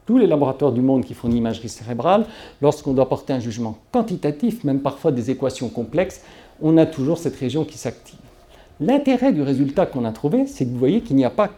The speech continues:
que cette région. Pour que l'enfant réussisse la conservation du nombre, il faut aussi que très très loin, de façon très distante, dans son cortex préfrontal, il active cette région qu'on appelle le cortex préfrontal inférieur droit.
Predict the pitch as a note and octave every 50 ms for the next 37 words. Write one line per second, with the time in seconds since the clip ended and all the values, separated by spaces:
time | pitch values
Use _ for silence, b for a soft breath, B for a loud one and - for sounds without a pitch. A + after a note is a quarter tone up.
0 | _ - - - - D3+ - - - - - C3 A3 - - C3+ A2+ A2 A2+ A#2+
1 | A#2 A#2 - _ _ _ B B B B B B B B B B - - C4 C4
2 | - - - G3+ F3+ F3 E3+ E3 - E3+ D#3 B2+ D#3 F#3+ G3+ G3 G3 - G3+ -
3 | - C#3+ B2 - C#3+ C3 - - B2+ G#2+ B2 A#2 - - B2 A#2+ B2+ D#3+ G3+ B3+
4 | C#4 B3+ D#3 C3+ C3+ - - G3 F#3+ F3+ F3+ F3+ - - A3+ - - - F#3 E3+
5 | - - - - - C4 C4 A#3 - - - F#3+ F3+ G3 G#3+ A3+ A3 G#3 D#3 -
6 | - - C3 B2+ - B2+ A2+ - C#3+ C3+ - - G3+ F#3 D#3+ D3+ - - - G#3
7 | F3+ C#3 C3+ - - B B B B B B B B C3 F3+ G3+ - - G3 C#3+
8 | - E3 C3+ - - D3+ - - - - B2 - - B2+ B2 - - G3 G#3 A3+
9 | B3 A3+ - B B B B B B C#3+ C3+ C#3+ D#3 D#3 D#3 - - - F3+ D#3+
10 | - - - B2 - - - C3 B2+ D3 F#3 G#3+ A3+ - - C3+ B2+ A#2+ - C#3
11 | B2 B2 A#2+ - - E3+ - - - F3+ C#3+ - - - - - F3 D#3+ - -
12 | D#3 C#3+ - - C#3 B2+ - - - C3+ B2+ - - B2+ B2+ A#2+ A#2 A2 G2+ G2+
13 | G2+ B2+ G#2 G#2+ D#3 F3+ G3+ A3+ -